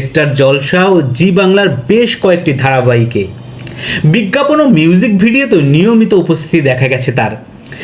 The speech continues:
সাহেবের চিঠি সিরিয়াল দিয়ে নজর কাড়েন এই অভিনেতা। বিসি জুয়েলার্সের বিজ্ঞাপন দিয়ে পান বেশ জনপ্রিয়তা।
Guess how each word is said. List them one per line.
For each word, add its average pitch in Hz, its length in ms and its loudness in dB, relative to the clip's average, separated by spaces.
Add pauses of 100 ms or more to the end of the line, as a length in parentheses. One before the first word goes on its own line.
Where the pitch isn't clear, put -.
(160)
সাহেবের 180 640 0
চিঠি 185 260 2
সিরিয়াল 165 460 2
দিয়ে 233 140 0
নজর 135 360 2
কাড়েন 123 300 0
এই 127 80 0
অভিনেতা। 127 560 0 (440)
বিসি 226 400 2
জুয়েলার্সের 254 580 2
বিজ্ঞাপন 208 640 2
দিয়ে 190 240 2
পান 175 440 0
বেশ 208 380 -2
জনপ্রিয়তা। 180 680 0